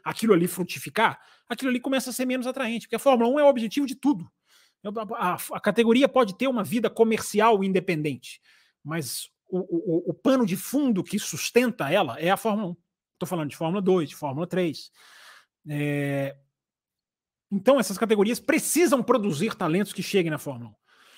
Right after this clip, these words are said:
E por que que eu tô dizendo tudo isso? Porque o grande absurdo da história que a gente tá vendo, da Andretti, da não entrada da Andretti, ou da possível, do possível veto da Andretti, que eu ainda, né, nutro esperança de que vá, de que vá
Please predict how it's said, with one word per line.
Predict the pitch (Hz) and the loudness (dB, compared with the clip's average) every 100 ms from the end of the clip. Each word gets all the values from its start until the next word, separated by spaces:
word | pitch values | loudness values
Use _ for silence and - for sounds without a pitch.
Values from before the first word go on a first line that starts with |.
| _ | _
E | 185 | -6
por | 170 | -2
que | 233 | 2
que | 349 | 2
eu | 262 | 2
tô | 247 | 2
dizendo | 175 214 | 2 0
tudo | 202 175 | 0 0
isso? | 131 - _ _ _ - | -2 -8 _ _ _ -16
Porque | 190 311 | 0 2
o | |
grande | 233 359 320 | 4 4 4
absurdo | 254 208 - - 349 302 214 | 2 0 0 6 6 6 4
da | 185 | 2
história | 165 - 185 | 2 2 0
que | 160 | 0
a | 139 | -4
gente | 180 | -4
tá | 170 | -4
vendo, | 156 226 | -4 -4
da | 147 | -2
Andretti, | 143 151 226 - | 0 2 0 -2
da | 151 | -6
não | 151 175 180 | 0 0 0
entrada | 143 190 190 151 | -2 0 0 -2
da | 127 | -8
Andretti, | 117 143 202 - | -6 -4 -4 -4
ou | 143 | -10
da | |
possível, | 147 180 - 240 208 139 117 117 _ | -8 -6 -2 0 0 -2 -6 -10 _
do | 117 131 | -20 -14
possível | - - 254 294 131 107 | -6 0 4 4 2 -8
veto | 110 185 185 | -4 -4 -4
da | 131 | -10
Andretti, | 123 170 185 - | -6 -4 -6 -4
que | |
eu | 156 | -2
ainda, | 143 165 135 - _ _ _ _ _ _ | -2 -2 -6 -12 _ _ _ _ _ _
né, | 151 202 - | -6 -6 -2
nutro | 180 247 285 - 127 - _ _ _ _ _ _ | 6 8 8 4 -4 -6 _ _ _ _ _ _
esperança | - - 185 175 202 160 | -8 -2 2 2 0 -4
de | 131 | -8
que | - | -6
vá, | 135 147 107 - _ _ _ _ _ _ _ - - | -4 -4 -6 -12 _ _ _ _ _ _ _ -20 -14
de | - | -12
que | - 147 | -6 -2
vá | 147 139 - | 0 0 -2